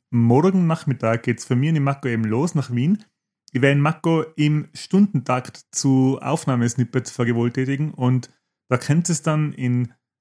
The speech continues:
äh, in einer Woche, also wenn ihr das hört, in einer Woche könnt ihr dann einen aufgeregten, peppigen,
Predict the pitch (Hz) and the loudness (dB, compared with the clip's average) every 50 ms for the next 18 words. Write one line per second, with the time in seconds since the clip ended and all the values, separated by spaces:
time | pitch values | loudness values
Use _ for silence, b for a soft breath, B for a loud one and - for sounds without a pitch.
0 | _ _ _ _ _ - 113 117 113 113 113 113 113 117 - _ _ _ _ _ | _ _ _ _ _ -2 -2 0 2 2 0 0 -2 -4 -8 _ _ _ _ _
1 | _ _ _ _ _ _ _ _ _ _ _ _ _ _ _ - 120 120 - - | _ _ _ _ _ _ _ _ _ _ _ _ _ _ _ -4 -4 -2 0 4
2 | 156 190 214 170 156 175 170 - 196 202 202 - _ _ - 117 117 120 120 123 | 6 6 6 6 4 0 0 0 0 0 0 -2 _ _ -10 -4 -2 0 0 0
3 | 139 - 143 127 - 131 139 151 147 - - - 127 135 156 156 135 143 143 - | 0 -2 -4 -8 -4 -4 -4 -4 -6 -8 -12 -10 -6 -4 -2 -2 -2 -2 -4 -4
4 | - 143 139 - _ _ _ _ _ _ _ - 127 131 - - 135 120 120 110 | -6 -6 -6 -6 _ _ _ _ _ _ _ 0 0 0 2 0 0 0 0 -2
5 | - 113 110 110 110 107 107 104 - _ _ _ _ _ _ _ _ _ _ _ | -2 -2 0 0 0 0 -2 -6 -8 _ _ _ _ _ _ _ _ _ _ _
6 | _ _ - 135 156 170 165 - 151 139 139 135 131 - - 127 117 - _ _ | _ _ 2 2 2 2 2 2 2 2 2 2 0 0 -2 -4 -4 -4 _ _
7 | _ - 160 139 135 - - 139 123 117 127 123 123 123 120 120 | _ -4 -4 -4 -4 -2 0 0 0 2 2 2 2 0 0 -2